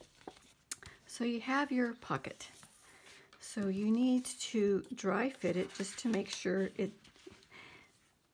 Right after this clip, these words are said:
it does fit. And it does. So I am going to be putting my score tape, like I always do.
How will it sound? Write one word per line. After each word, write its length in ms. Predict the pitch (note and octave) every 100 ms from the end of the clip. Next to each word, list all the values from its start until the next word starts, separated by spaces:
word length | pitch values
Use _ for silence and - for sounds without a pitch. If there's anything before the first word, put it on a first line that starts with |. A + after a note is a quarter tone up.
| _
it 180 | A#3 A3
does 280 | A3+ G#3+ G#3+
fit. 600 | - D#4 G3+ B3 - - - - _ _ _ _ _ _ _ _ _ - - _ _ _ _ _ _ _ -
And 500 | F#3 F#3+ F#3+ G#3 G#3+ -
it 260 | A3 D4+ - _ _ _ _ -
does. 640 | F3+ D3+ F3+ F#4 - - - - - - - _
So 480 | - - G3+ F3 - - - - - -
I 220 | G#3 A#3
am 220 | C4 B3+
going 320 | A#3+ G3 G#3+
to 160 | G3 G3+
be 260 | - F#3
putting 500 | F3+ - F#3+ F3+ E3+ -
my 340 | F#3+ D#3 D#3+ D3+ - -
score 580 | - - - B3 C4+
tape, 500 | C4 - F3+ D#3 - - _ _ _ - - -
like 200 | E3 F#3+
I 160 | F#3+ -
always 520 | G3+ G#3 F#3 E3+ -
do. 460 | - D3+ D3+ A#3+